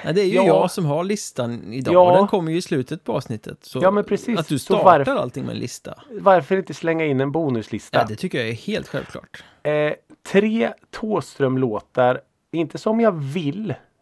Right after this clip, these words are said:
Speaker 2: utan som jag kräver att få höra på den här turnén.
Speaker 1: Oh, ja.
Speaker 2: Okej?
Speaker 1: Låt höra.
Speaker 2: Kräver. Eh, den första, Vacker död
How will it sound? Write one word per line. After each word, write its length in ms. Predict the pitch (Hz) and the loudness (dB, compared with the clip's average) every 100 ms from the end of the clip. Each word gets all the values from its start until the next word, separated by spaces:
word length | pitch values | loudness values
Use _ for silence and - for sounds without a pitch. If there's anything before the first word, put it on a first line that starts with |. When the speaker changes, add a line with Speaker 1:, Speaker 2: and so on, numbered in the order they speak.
| _ | _
Speaker 2:
utan 280 | - 139 151 | -10 -4 -4
som 160 | 135 151 | -4 -4
jag 160 | 143 | -4
kräver 1040 | - - - 165 156 117 107 120 202 127 90 | -6 -12 -6 0 2 2 0 0 -2 -2 -6
att 220 | - 143 - | -2 0 0
få 180 | - | -2
höra 460 | 123 127 101 92 - - _ - | 2 2 2 -2 -10 -14 _ -4
på 120 | 139 | -2
den 140 | 127 | -2
här 240 | 110 98 92 - | -2 -4 -8 -8
turnén. 300 | 120 131 73 - _ _ | -6 -4 -6 -12 _ _
Speaker 1:
Oh, 380 | - 151 131 113 98 95 - - _ - | -2 0 0 -4 -8 -12 -20 -20 _ -10
ja. 320 | 117 143 190 190 _ _ _ _ _ _ _ _ _ _ _ _ _ _ | -2 -2 -2 -8 _ _ _ _ _ _ _ _ _ _ _ _ _ _
Speaker 2:
Okej? 360 | 110 123 156 190 | -6 2 2 2
Speaker 1:
Låt 220 | 127 139 | -4 -2
höra. 340 | 180 127 104 104 _ _ | -2 -2 -4 -10 _ _
Speaker 2:
Kräver. 960 | - - 165 143 98 95 120 117 78 - _ _ _ _ - - - - _ _ | -14 -2 2 2 0 -2 0 0 0 -14 _ _ _ _ -20 -20 -20 -20 _ _
Eh, 440 | 131 135 135 131 - _ _ _ _ | -2 0 0 -2 -6 _ _ _ _
den 180 | 139 165 | -4 -2
första, 600 | - - - - 190 - _ _ _ _ | -2 -4 -8 0 0 0 _ _ _ _
Vacker 720 | 117 156 127 - - 151 151 | 4 4 4 -2 -2 -2 -2
död 460 | 127 127 127 123 | -4 0 2 2